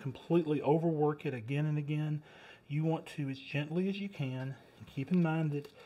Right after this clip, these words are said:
this stuff gets sticky if you don't have enough flour there. You are going to pat this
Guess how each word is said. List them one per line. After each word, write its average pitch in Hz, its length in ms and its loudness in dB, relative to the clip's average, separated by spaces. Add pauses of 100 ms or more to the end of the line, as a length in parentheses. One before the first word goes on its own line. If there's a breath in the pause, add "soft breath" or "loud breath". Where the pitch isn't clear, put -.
(420 loud breath)
this 139 120 -10
stuff - 260 -4
gets 135 220 -8
sticky 117 400 -4
if 113 120 -12
you 127 60 -6
don't 127 140 -4
have 123 160 -2
enough 127 220 -4 (180)
flour 143 360 2
there. 113 360 -6 (580 loud breath)
You 147 180 0
are 156 60 2
going 151 320 0 (140)
to 135 240 -2 (360 loud breath)
pat - 500 -4 (180)
this 131 640 -6